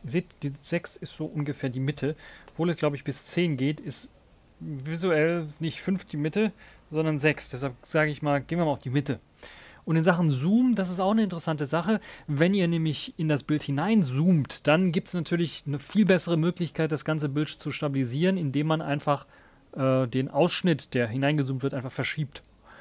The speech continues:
Und je mehr ihr hier he-, hineinzoomen könnt,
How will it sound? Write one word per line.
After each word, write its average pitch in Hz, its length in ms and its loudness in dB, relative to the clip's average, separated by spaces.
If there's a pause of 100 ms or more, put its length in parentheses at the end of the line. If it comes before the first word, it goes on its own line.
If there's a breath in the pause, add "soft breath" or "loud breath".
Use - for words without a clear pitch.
(160 loud breath)
Und 143 160 -2
je 143 80 2
mehr 170 240 4
ihr 160 120 2
hier 135 480 -2
he-, 143 240 0
hineinzoomen 147 640 2
könnt, 190 600 2